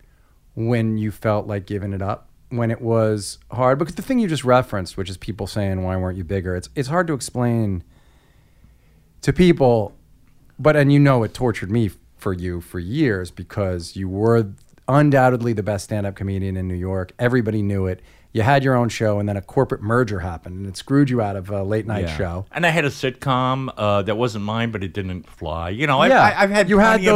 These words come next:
Speaker 1: those
Speaker 2: breaks.
Speaker 1: shots, and it, but, but for whatever reason, it didn't translate into selling out theaters at a specific time of your life.
Speaker 2: Right. Or
Speaker 1: And,
Speaker 2: today,
Speaker 1: and so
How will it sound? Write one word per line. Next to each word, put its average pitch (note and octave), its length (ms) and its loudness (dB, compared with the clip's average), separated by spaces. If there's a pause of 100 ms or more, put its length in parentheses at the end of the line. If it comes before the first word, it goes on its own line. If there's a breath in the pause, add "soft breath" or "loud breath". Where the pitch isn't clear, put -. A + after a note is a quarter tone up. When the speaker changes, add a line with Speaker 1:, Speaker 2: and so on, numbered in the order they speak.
Speaker 1:
those C#3 80 0
Speaker 2:
breaks. C#3 340 2
Speaker 1:
shots, F#3 460 4
and F3 120 2
it, F3 140 2
but, F#3 220 2 (240 soft breath)
but G#3 180 4
for G#3+ 140 6
whatever G3 400 4
reason, D3+ 640 2 (380 loud breath)
it D3 200 0
didn't D#3 240 4
translate C#3+ 640 2
into B2 460 0 (160)
selling B2+ 380 0
out C#3 160 0
theaters E3+ 520 -2 (120)
at B2+ 140 0
a A#2+ 40 -2
specific - 440 -6
time A#2+ 320 0
of G#2+ 60 0
your G#2+ 100 0
life. F#2 420 -6
Speaker 2:
Right. C3+ 400 -4 (680 soft breath)
Or - 120 0
Speaker 1:
And, F#3 320 4
Speaker 2:
today, - 140 -10
Speaker 1:
and F3 140 2
so F3+ 360 2